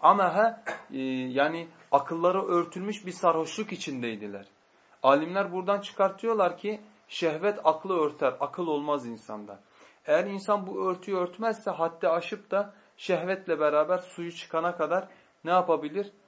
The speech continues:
Haddi aşıp hayızlı bir kadınla ilişkiye girebilir.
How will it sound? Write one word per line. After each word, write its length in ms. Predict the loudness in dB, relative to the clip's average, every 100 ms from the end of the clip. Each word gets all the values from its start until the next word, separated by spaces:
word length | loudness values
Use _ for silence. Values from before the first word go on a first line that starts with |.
| _
Haddi 320 | -2 0 2
aşıp 280 | 0 0 -12 -14 _ _
hayızlı 420 | -2 -2 -6 -10
bir 80 | -4
kadınla 520 | -2 -2 -8 -8 -10 -14 _
ilişkiye 500 | -12 -10 -12 -8 -8
girebilir. 640 | -8 -8 -4 -4 -4 -8